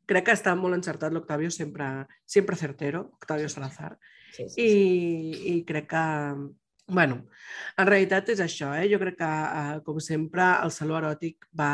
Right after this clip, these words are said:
Speaker 1: a, a punxar allà on sap que pot anar,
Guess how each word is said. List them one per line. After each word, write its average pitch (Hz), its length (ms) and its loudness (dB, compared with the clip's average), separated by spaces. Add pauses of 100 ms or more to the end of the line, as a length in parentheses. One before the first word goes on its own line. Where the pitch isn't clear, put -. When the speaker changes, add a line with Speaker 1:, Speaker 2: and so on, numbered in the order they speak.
(120)
Speaker 1:
a, 139 720 -6 (400)
a 165 160 0
punxar 156 500 0 (540)
allà 156 400 0
on 156 100 -4
sap - 460 -6 (380)
que 156 100 -4
pot 151 240 -2
anar, 151 220 4